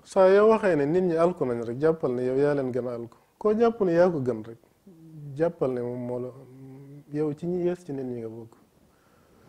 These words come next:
Kon nañuy, nañuy, nañuy rafetal te di teg mbir yi ci xam-xam daal, te bañ a topp suñ xol rek ak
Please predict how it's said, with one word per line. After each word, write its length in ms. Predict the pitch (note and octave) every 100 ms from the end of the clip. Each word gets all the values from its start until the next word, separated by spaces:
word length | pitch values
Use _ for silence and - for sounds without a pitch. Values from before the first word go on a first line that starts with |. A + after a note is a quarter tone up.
| _ _ _ -
Kon 320 | D#3+ G3 C4+ B3+ - - -
nañuy, 400 | G3 G#3 A3 G#3
nañuy, 320 | F#3+ G3+ G#3 F#3+
nañuy 320 | F#3+ G3+ E3+
rafetal 440 | C#3+ C#3+ B2 D3 A#3 A#3+
te 220 | - D3+ C#3+
di 280 | D3+ -
teg 160 | - A#3
mbir 180 | G3+ E3
yi 100 | C#3+
ci 80 | D3
xam-xam 420 | D3 C#3 - E3
daal, 220 | F#3 B2
te 160 | B2 D3+
bañ 240 | D#3 F3
a 80 | F3
topp 300 | C#3+ C#3 B2
suñ 180 | - C3
xol 260 | - B2 A#2
rek 140 | B2+
ak 140 | C#3+